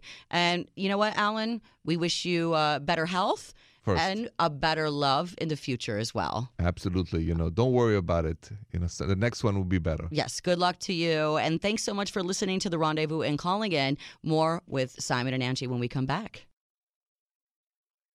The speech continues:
Speaker 1: Welcome back to The Rendezvous with Simon and Angie. Simon, we just had this, uh, voicemail that was left.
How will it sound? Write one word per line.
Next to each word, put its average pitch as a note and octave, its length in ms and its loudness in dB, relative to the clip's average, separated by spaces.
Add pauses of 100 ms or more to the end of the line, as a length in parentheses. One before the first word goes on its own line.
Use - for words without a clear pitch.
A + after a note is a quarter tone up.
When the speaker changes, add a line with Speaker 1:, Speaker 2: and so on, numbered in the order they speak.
(2000)
Speaker 1:
Welcome G#3 200 2
back A#3 180 4
to A3+ 100 -8
The F#3+ 80 -4
Rendezvous G3 440 0
with G3 180 0
Simon F#3 340 -2
and F3 100 0
Angie. F3 280 0
Simon, G#3 320 -2
we F#3+ 80 2
just D3+ 160 -2
had D#3 180 0
this, D3+ 260 -2
uh, C3+ 280 2
voicemail D#3+ 600 0
that - 120 -2
was C#3 180 -2
left. C#3 460 0